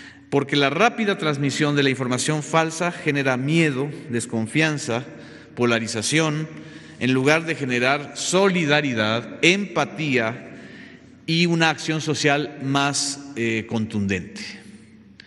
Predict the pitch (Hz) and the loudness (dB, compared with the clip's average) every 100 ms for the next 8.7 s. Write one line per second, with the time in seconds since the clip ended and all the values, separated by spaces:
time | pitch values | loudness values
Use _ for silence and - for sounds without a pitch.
0 | - - - - - - 143 180 190 220 | -20 -20 -20 -20 -14 -6 0 2 4 4
1 | 208 190 185 170 156 143 135 147 131 117 | 4 2 2 2 2 0 0 2 2 0
2 | - - - - - - - - - 151 | -8 -12 -14 -18 -20 -20 -20 -6 0 0
3 | 165 175 220 208 202 220 214 - - - | 2 2 2 0 0 -2 -4 -12 -16 -18
4 | - - - - - 123 113 175 175 170 | -18 -18 -20 -20 -6 -4 0 0 2 -2
5 | 165 165 147 - - 113 - 113 107 120 | 0 0 -2 -12 -8 -6 -2 -2 -2 -2
6 | 139 143 123 117 131 - - - - - | -2 0 0 -2 -6 -12 -16 -16 -18 -18
7 | - - - - 143 143 143 139 139 135 | -18 -20 -8 2 4 6 4 4 2 0
8 | 120 - 120 151 135 113 | -2 -2 0 2 2 -2